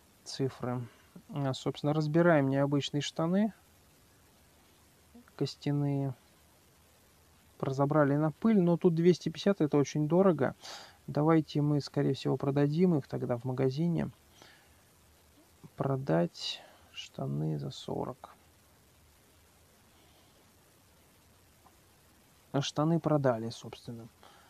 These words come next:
А здесь, э,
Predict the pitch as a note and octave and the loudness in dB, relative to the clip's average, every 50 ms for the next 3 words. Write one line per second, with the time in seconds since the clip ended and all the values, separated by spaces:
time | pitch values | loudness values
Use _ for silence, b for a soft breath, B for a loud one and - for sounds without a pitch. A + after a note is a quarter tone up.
0 | b b b b _ _ _ _ _ _ _ _ _ _ _ _ _ _ _ _ | b b b b _ _ _ _ _ _ _ _ _ _ _ _ _ _ _ _
1 | _ _ _ _ _ _ _ _ _ _ _ _ _ _ _ _ _ _ _ _ | _ _ _ _ _ _ _ _ _ _ _ _ _ _ _ _ _ _ _ _
2 | _ _ _ _ _ _ _ _ _ _ _ _ _ _ _ _ _ _ _ _ | _ _ _ _ _ _ _ _ _ _ _ _ _ _ _ _ _ _ _ _
3 | _ _ _ _ _ _ _ - - _ _ _ _ - - _ _ _ _ _ | _ _ _ _ _ _ _ -20 -20 _ _ _ _ -20 -20 _ _ _ _ _
4 | _ _ _ _ _ _ _ _ _ _ _ - C3+ C3+ C3+ C3+ C#3 F3 F3+ D#3 | _ _ _ _ _ _ _ _ _ _ _ -4 -2 0 0 0 0 0 0 0
5 | - - - C#3 C#3 C#3 C#3 C#3 - | 0 -2 -2 0 2 4 4 2 0